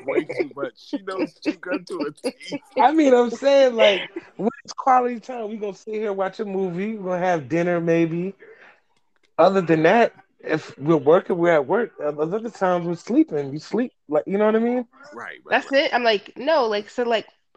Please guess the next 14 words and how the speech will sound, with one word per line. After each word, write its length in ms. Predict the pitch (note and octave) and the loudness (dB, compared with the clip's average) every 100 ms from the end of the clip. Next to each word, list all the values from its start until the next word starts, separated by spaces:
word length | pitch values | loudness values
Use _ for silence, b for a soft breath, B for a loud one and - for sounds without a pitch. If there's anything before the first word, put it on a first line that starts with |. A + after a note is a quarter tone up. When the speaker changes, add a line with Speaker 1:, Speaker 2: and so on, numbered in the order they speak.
| _ | _
Speaker 3:
it, 260 | - C#4 - | -4 -4 0
for 100 | C#4+ | -2
instance, 420 | A#3+ B3 A3 G3 | -2 -8 -10 -8
this 220 | G3+ G#3 | -8 -8
morning, 320 | G#3+ G#3+ A3+ A#3 | -8 -8 -6 -6
like, 160 | G3+ | -6
my 140 | - F#3+ | -4 -4
quality 480 | - G#3 G#3+ G#3+ A3 | -2 -2 -2 -6 -8
time, 520 | A3+ A3 A3+ A#3 A#3 B B B - | -4 -2 -2 -6 -12 B B B -6
we 180 | G3 G#3+ | -4 -2
literally 560 | F3+ F#3 G#3+ A3+ A3 G3+ | 2 4 4 4 0 0
just 240 | G3 F3+ | 0 2
got 220 | F3 F3+ | 2 2
up. 260 | F3+ - | 2 -2